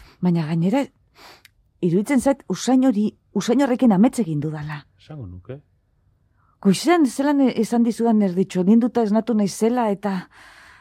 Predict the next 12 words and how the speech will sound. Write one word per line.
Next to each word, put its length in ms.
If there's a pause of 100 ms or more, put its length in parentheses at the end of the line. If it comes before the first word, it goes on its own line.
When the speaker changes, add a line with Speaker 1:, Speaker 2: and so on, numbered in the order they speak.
(140)
Speaker 1:
erdi 220
zorabiatuta, 880
ba, 160 (760)
kantarena 500
bezala 520
usain 420
baten 340
oroitzapena 680
nuela 380
iruditzen 440
zitzaidan 540
eta 260